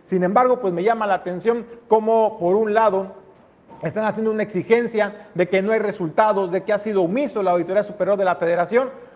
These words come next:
pero les está demostrando documentalmente a los diputados, les está llevando hasta su casa la documentación donde se está evidenciando los faltantes de más de diez mil millones de pesos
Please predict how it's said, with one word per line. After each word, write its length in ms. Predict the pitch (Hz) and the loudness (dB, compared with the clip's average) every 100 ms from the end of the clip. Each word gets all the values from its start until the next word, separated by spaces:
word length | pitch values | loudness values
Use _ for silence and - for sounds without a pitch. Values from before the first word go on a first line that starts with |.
| - | -2
pero 220 | 202 220 | 2 4
les 160 | 214 190 | 2 2
está 260 | 202 269 277 | 0 4 4
demostrando 680 | 277 214 - 262 277 262 | 4 2 0 0 4 4
documentalmente 1000 | 226 214 214 202 202 240 247 214 247 262 | 2 0 0 -2 0 0 0 -2 -4 0
a 60 | 220 | 0
los 160 | 196 175 | 0 -2
diputados, 500 | 165 175 165 240 220 | -6 -6 -2 -2 -2
les 140 | 190 | -4
está 220 | 202 254 | -4 -2
llevando 440 | 254 214 240 247 226 | 0 0 0 0 0
hasta 240 | 202 170 | 0 -4
su 180 | 180 170 | -4 0
casa 420 | 233 233 262 294 - - | 0 0 -2 -4 -12 -2
la 180 | 196 208 | 2 4
documentación 840 | 202 208 202 202 202 196 247 277 190 | 2 0 -2 0 0 0 0 0 -4
donde 360 | 180 233 226 214 | 0 0 2 -2
se 80 | 214 | -2
está 240 | 214 277 | 0 0
evidenciando 840 | 277 240 208 196 262 247 247 269 - - | 2 -2 -4 -2 -2 2 0 0 -8 -6
los 160 | 190 208 | -2 2
faltantes 500 | 202 202 240 226 226 | 2 2 0 0 0
de 80 | 202 | 0
más 160 | 220 | 0
de 120 | 220 196 | 0 0
diez 200 | 185 165 | -2 -2
mil 240 | 240 226 | -4 -2
millones 480 | 196 175 220 214 190 | -4 0 0 0 -6
de 80 | 180 | -4
pesos 480 | 214 214 - 220 | -4 -2 -2 -4